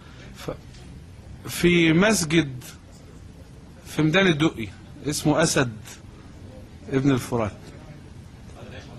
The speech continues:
والله بعد العشاء لغاية دلوقتي، بس يعني احتمال نخليه بعد المغرب بعد أسبوع كده، لأنه ال-، في ناس بتقول بيحبوا يروحوا بدري، فإن شاء الله دي موضوعاتنا هناك في ميدان الدقي في مسجد أسد بن فرات، وفي كراسي للي عايز يقعد على كراسي،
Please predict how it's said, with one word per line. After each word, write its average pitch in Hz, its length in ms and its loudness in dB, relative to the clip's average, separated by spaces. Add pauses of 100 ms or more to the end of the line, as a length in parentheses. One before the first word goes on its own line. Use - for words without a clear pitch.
(1080)
والله 165 280 6
بعد 190 260 4
العشاء 175 380 4
لغاية 156 160 6
دلوقتي، 156 540 2
بس 147 260 0
يعني 143 240 2
احتمال 160 420 2
نخليه 147 320 2
بعد 165 220 2
المغرب 151 420 4
بعد 151 260 2
أسبوع 127 420 2
كده، 120 260 0
لأنه 131 540 4
ال-، 120 520 0
في 143 180 0
ناس 147 220 4
بتقول 135 460 -2
بيحبوا 135 460 -2
يروحوا 131 360 2
بدري، 156 320 2 (480)
فإن 139 180 4
شاء 156 200 4
الله 127 260 2
دي 143 180 4
موضوعاتنا 175 640 4
هناك 117 200 0 (140)
في 135 60 -4
ميدان 143 200 4
الدقي 147 420 2
في 135 160 -6
مسجد 151 380 2
أسد 160 280 0
بن 135 100 -2
فرات، 151 320 2
وفي 147 220 2
كراسي 165 500 2
للي 135 200 2
عايز 147 220 2
يقعد 151 180 4
على 127 140 2
كراسي، 117 440 -4